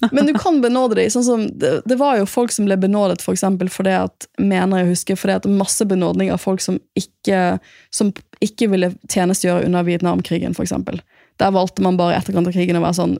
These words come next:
Speaker 2: vi bare blankofullmakt benåder alle som ikke, som løy om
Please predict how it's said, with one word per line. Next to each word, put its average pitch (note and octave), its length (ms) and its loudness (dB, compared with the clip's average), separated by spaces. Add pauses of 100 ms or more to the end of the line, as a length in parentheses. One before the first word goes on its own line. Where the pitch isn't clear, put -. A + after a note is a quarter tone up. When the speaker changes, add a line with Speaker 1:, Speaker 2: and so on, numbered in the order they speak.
Speaker 2:
vi F3+ 100 0
bare F3 320 0
blankofullmakt F3 1200 -2
benåder F3+ 400 0
alle E3+ 320 0
som F3+ 160 -2 (160)
ikke, - 420 -4 (380)
som F#3+ 160 0
løy F3+ 400 2
om E3+ 80 0